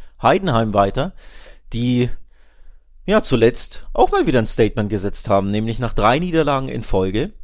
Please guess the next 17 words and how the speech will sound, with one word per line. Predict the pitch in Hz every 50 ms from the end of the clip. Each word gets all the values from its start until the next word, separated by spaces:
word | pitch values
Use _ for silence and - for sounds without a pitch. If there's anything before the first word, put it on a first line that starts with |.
| - - - -
wurden | 120 113 123 135 139 165 160 170 185 190 - - - -
die | 175
Stuttgarter | 160 - - - 330 - - - 208 - - 117
besiegt. | 95 104 107 - 95 101 127 - - -
Für | - - 135
mich | 120 127 151 - - -
sehr, | - 170 160
sehr | 139 139 135
überraschend. | 123 123 107 98 110 123 - - 139
Ich | - 151 -
hatte | 151 135 - 131
da | 117 123
den | 117 117 113
Stuttgart-Sieg | - - - 101 - - 131 131 - - 151 139 -
auf | - 143 -
dem | 170 135
Zettel. | - 156 147 - 165 262 -